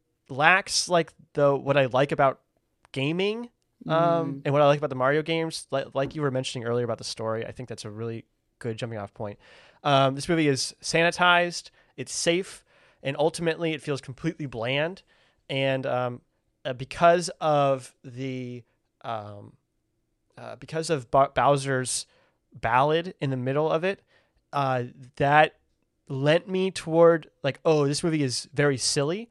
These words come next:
Speaker 1: but the rest of it doesn't fit that. And so I, I have to say it's sort of tonally inconsistent.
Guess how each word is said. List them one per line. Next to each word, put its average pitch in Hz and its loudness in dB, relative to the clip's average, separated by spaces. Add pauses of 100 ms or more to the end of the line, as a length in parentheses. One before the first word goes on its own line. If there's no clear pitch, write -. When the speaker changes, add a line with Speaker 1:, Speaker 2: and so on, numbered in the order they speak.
(140)
Speaker 1:
but 151 0
the 147 -2
rest 165 4
of 165 -6
it 156 -6
doesn't 135 -4
fit - -4
that. 202 0 (760)
And 147 2
so 156 2
I, 135 -4
I 143 -8
have 143 -4
to - -12
say 135 -2
it's 127 -6
sort - -4
of 139 -6
tonally 156 -2
inconsistent. 147 -8